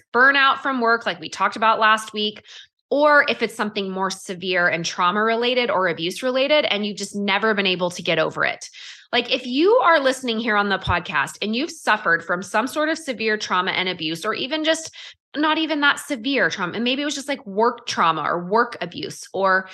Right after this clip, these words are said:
maybe you're married to a narcissist, or maybe you think you might be married to a narcissist, or maybe you had a friend that was a narcissist or an old business partner, and something in that relationship happened where you were abused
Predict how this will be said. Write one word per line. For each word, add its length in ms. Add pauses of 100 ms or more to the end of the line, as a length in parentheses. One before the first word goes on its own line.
(220)
maybe 580
you're 240
married 420
to 380
a 60
narcissist, 840
or 100
maybe 240
you 260
think 380
you 80
might 220
be 100
married 280
to 120
a 40
narcissist, 560
or 60
maybe 240
you 120
had 160
a 160
friend 340
that 100
was 120
a 40
narcissist 540
or 40
an 80
old 200
business 340
partner, 500 (440)
and 340 (220)
something 560
in 220
that 200
relationship 680
happened 600
where 440
you 240
were 180
abused 540